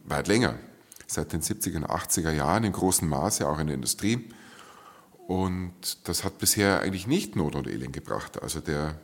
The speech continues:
Wohlstand ist insgesamt ja immer noch gestiegen. Insofern wäre ich bei diesem technologischen Wandel, der jetzt auf uns zukommt, trotzdem immer noch optimistisch. Beziehungsweise würde eben als Historiker sagen, die Geschichte ist immer offen. Ja, das muss nicht alles schlechter werden. Und ich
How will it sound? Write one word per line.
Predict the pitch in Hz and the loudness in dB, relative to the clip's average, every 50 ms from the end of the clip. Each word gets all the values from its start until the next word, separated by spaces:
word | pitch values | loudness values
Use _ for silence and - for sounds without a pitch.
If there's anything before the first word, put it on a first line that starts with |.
| - | -2
Wohlstand | - 82 101 113 - - 98 | 2 2 2 2 2 0 2
ist | 87 85 - | 2 2 0
insgesamt | 85 98 101 - 104 - - 101 87 - | 2 0 -2 0 0 0 0 0 0 0
ja | 101 | 0
immer | 78 92 101 | 2 2 2
noch | 95 92 - | 2 2 2
gestiegen. | - 98 - - - 101 113 151 151 151 151 - - - - - - - - - - - | 0 -2 0 2 2 0 2 2 0 -2 -4 -12 -16 -18 -18 -18 -18 -18 -20 -18 -12 -6
Insofern | 90 98 110 113 - 110 98 101 85 | -2 0 0 2 2 2 0 2 2
wäre | 87 85 | 0 0
ich | 95 - - | 0 -2 -4
bei | - 95 | -4 -4
diesem | 87 - 98 95 98 104 98 95 92 87 | -2 -2 -2 -4 -2 -2 -4 -4 -6 -6
technologischen | - 90 85 87 87 82 85 85 98 90 - 90 | -8 -10 -8 -6 -4 -4 -2 -2 -2 -4 -2 -2
Wandel, | 80 80 82 82 | 0 0 -2 0
der | 80 78 | 0 2
jetzt | 85 110 - - - | 2 2 2 2 2
auf | 92 87 - - | 0 0 0 -2
uns | 82 73 - - | -4 -4 -4 -4
zukommt, | - 104 101 - - 107 107 - - - _ _ _ - - | -4 -6 -6 -4 -6 -6 -6 -8 -12 -18 _ _ _ -16 -8
trotzdem | - 113 135 - - - - 92 - | -4 -4 0 0 0 0 0 -2 -2
immer | - 78 87 | -2 -4 -4
noch | 85 87 87 | -4 -4 -4
optimistisch. | 80 - - - - 82 110 135 - - 85 85 - - - - _ _ _ _ _ _ _ _ - - - - - - - - | -6 -8 -8 -8 -6 -6 -4 -4 -4 -4 -6 -6 -8 -8 -14 -18 _ _ _ _ _ _ _ _ -20 -20 -20 -20 -20 -20 -20 -12
Beziehungsweise | - - - 92 82 82 82 82 | -6 -2 -2 0 0 0 -2 -2
würde | 87 85 87 | -2 0 0
eben | 76 85 85 | 0 0 0
als | 73 80 - | 0 0 0
Historiker | - 85 - - 87 90 - 95 | -2 -2 0 0 0 2 2 0
sagen, | 82 92 90 85 | 2 2 2 2
die | 87 82 | 2 0
Geschichte | 92 90 - 123 113 - - | -2 0 0 0 -2 0 -2
ist | 95 | 0
immer | 101 87 87 71 | 2 2 4 4
offen. | - - - - 67 | 4 2 0 -4 -6
Ja, | 76 87 113 | -6 -4 -4
das | 120 - - | -4 -4 0
muss | 117 131 - - | 0 0 0 0
nicht | - 98 - - - | -4 -8 -8 -10 -10
alles | - - - | -8 -8 -6
schlechter | - 101 - - - 71 | -6 -6 -6 -4 -4 -4
werden. | 65 71 90 147 - - - - - - - - - - - - _ | -4 -4 -6 -6 -10 -14 -20 -20 -20 -20 -20 -20 -20 -20 -20 -20 _
Und | - 87 87 85 92 - - - - - - | -12 -10 -10 -10 -10 -14 -16 -18 -20 -20 -20
ich | - | -20